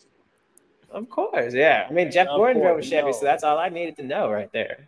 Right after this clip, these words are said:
Speaker 1: Like, that was it for me. Uh, but yeah, I mean, if they go to Ford, like, I'm fine with it as long as, like, the team is getting that support and, like, they're saying, like, "Look, this is an A plus deal. Like,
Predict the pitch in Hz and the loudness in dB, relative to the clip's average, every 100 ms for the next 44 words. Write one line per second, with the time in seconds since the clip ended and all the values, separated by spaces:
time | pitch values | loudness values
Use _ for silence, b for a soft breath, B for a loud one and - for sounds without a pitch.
0 | 107 110 165 139 196 - 127 151 120 107 | -8 0 0 2 -2 -4 -4 0 0 -2
1 | b b b b - 127 123 120 117 104 | b b b b -2 4 6 6 6 4
2 | 101 - - 220 180 127 185 196 190 175 | 0 -6 6 10 10 8 4 2 0 -4
3 | 180 _ _ _ _ _ _ 160 190 190 | -10 _ _ _ _ _ _ -4 0 0
4 | 208 185 170 165 156 135 - 156 156 135 | 0 0 2 4 4 2 -2 -8 -4 -2
5 | 139 143 143 139 123 143 175 175 175 139 | -2 -2 -2 -2 0 -2 0 -2 -2 -6
6 | 160 147 113 131 123 117 - - 131 117 | -8 -8 -6 -4 -4 -8 -10 -6 -2 -2
7 | 92 110 104 98 120 127 135 120 113 98 | -4 -12 -12 -8 -6 -6 -2 -2 -2 -8
8 | 95 110 104 120 123 104 101 117 - 123 | -8 -8 -8 -12 -10 -8 -4 -4 -4 -6
9 | 107 - 110 117 120 107 | -6 -8 -4 -2 -2 -4